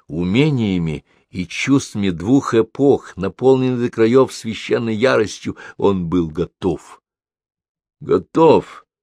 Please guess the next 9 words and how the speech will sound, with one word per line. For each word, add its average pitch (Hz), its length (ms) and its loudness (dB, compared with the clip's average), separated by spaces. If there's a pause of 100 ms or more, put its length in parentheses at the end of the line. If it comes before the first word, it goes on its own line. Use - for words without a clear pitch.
(160)
к - 140 -20
тому, 87 280 -6
что 85 360 -2
в 76 120 -8
нас 90 400 -2
от 85 160 -6
самых 85 460 -6
далеких 117 460 -8
предков, - 580 -10